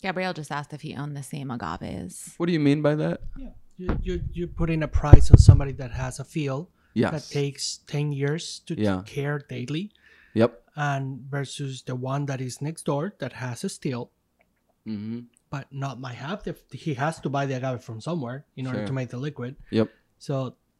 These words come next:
Speaker 3: they're, they're two different bowls.
Speaker 2: Yep.
Speaker 3: Yep.
Speaker 2: So he grows his own agaves and he takes care of 'em.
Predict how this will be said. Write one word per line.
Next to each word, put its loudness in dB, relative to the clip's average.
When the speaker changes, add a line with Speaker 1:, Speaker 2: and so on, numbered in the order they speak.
Speaker 3:
they're, -4
they're -6
two -2
different -2
bowls. -6
Speaker 2:
Yep. -2
Speaker 3:
Yep. -4
Speaker 2:
So 4
he 4
grows 10
his 2
own 4
agaves 2
and 6
he 0
takes -4
care -2
of -4
'em. -8